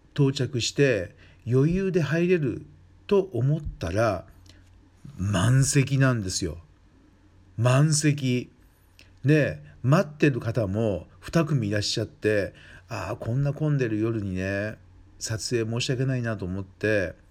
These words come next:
そしたら、二十一時ちょっと前に、パラパラパラっとね、パラパラパラっていうのかな、お店が突き出したんですよ。で、さっと入れてもらったんですけれども、やっ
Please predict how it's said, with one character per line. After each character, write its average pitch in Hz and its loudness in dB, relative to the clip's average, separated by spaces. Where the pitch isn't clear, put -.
そ 165 -2
し 147 -2
た 170 -2
ら、 107 0
二 185 2
十 185 0
一 117 -6
時 113 -6
ち - -4
ょ - -2
っ - -12
と - -2
前 147 2
に、 104 -4
パ 175 -4
ラ 185 0
パ 185 -4
ラ 180 0
パ 185 -2
ラ 180 0
っ 185 -4
と 87 -10
ね、 92 -8
パ 107 -6
ラ 165 0
パ 196 0
ラ 208 2
パ 214 -2
ラ 226 2
っ 220 -12
て - -4
い 131 -2
う 113 -2
の 90 -6
か 92 -4
な、 92 -4
お 143 2
店 180 2
が 151 0
突 - -6
き 170 -6
出 175 2
し - -8
た 104 -4
ん 90 -6
で 82 -8
す - -10
よ。 87 -10
で、 208 0
さ - -4
っ 147 -4
と 90 -4
入 123 -4
れ 117 0
て 117 -6
も 104 -4
ら 101 -4
っ - -10
た 110 -6
ん 87 -4
で 85 -10
す - -14
け 87 -10
れ 82 -10
ど 87 -10
も、 90 -6
や 90 -4
っ - -12